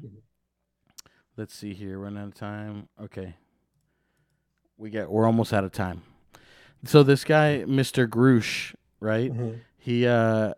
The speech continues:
Speaker 2: I looked into it, right? I thought there was some big revolution 'cause it, revelation because it was all over the internet.
Speaker 1: Yeah.
Speaker 2: This guy, he's talking about how, like,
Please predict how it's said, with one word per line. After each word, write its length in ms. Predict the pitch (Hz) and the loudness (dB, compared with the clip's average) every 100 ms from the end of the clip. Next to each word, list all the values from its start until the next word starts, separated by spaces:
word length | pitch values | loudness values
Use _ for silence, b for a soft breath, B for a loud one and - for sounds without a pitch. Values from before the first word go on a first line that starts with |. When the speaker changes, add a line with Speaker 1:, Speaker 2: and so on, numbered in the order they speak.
| _ _ - 101 - | _ _ -12 -10 -4
Speaker 2:
I 140 | 135 | 0
looked 260 | 170 185 170 | 0 0 -2
into 320 | 175 - 117 | -4 -2 -2
it, 80 | 113 | -2
right? 300 | 110 123 131 | -2 -2 -2
I 100 | 120 | -4
thought 220 | 156 151 | -2 -2
there 100 | 147 | -2
was 100 | 143 | -4
some 200 | - 117 | -4 -4
big 240 | 120 120 | -2 -2
revolution 560 | 123 110 110 131 - 113 | -2 0 0 -2 -4 -6
'cause 180 | 110 110 | -4 -4
it, 60 | |
revelation 600 | 107 104 113 107 117 120 | -4 -2 -2 -2 -2 -4
because 240 | 107 101 110 | -8 -8 -8
it 60 | |
was 140 | 110 110 | -6 -4
all 160 | 107 | -4
over 160 | 110 107 | -4 -6
the 120 | 95 | -8
internet. 440 | 98 98 98 95 - _ _ _ _ _ _ | -8 -8 -8 -10 -14 _ _ _ _ _ _
Speaker 1:
Yeah. 140 | 131 | 0
Speaker 2:
This 200 | 139 175 | 2 0
guy, 640 | - 160 190 180 147 139 - | 0 2 2 4 2 0 -4
he's 220 | 131 170 | -4 -4
talking 380 | - 185 175 175 | 2 0 0 -4
about 460 | 156 156 160 156 135 | 0 2 2 2 2
how, 180 | 143 135 | 0 0
like, 400 | 131 127 120 | -2 -4 -6